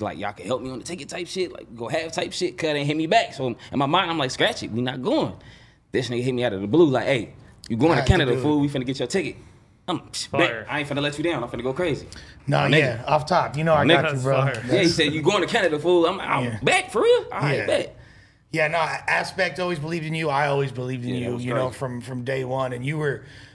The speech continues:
Speaker 2: you exhibited an incredible amount of loyalty in, in, in a, in a game where there's just, like,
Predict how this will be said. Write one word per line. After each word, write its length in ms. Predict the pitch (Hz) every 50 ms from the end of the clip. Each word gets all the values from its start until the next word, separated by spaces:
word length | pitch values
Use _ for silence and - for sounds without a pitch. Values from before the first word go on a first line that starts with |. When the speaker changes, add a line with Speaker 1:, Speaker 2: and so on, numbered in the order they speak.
| _ _ _ _ _ _ _ 143 135 131 131 - - _ _ _ _ _ _ _ _
Speaker 2:
you 340 | - 156 180 233 269 285 233
exhibited 560 | - 175 185 165 156 175 208 196 196 185 185 170
an 180 | 147 131 135 - - - - -
incredible 560 | - 156 - - 190 180 165 156 160 151 143
amount 260 | 139 139 139 135 131
of 100 | 127 123
loyalty 500 | 131 131 135 135 127 120 - 143 131 127 127
in, 140 | 131 143 139
in, 160 | 143 156 175 -
in 160 | 165 190 185
a, 240 | 175 160 139 117 - - - - - - - - -
in 140 | 170 185 180
a 60 | 160
game 340 | 135 127 143 143 151 147 139
where 100 | 135 131
there's 260 | 123 127 120 120 110
just, 220 | 117 117 - -
like, 240 | 123 120 113 104 98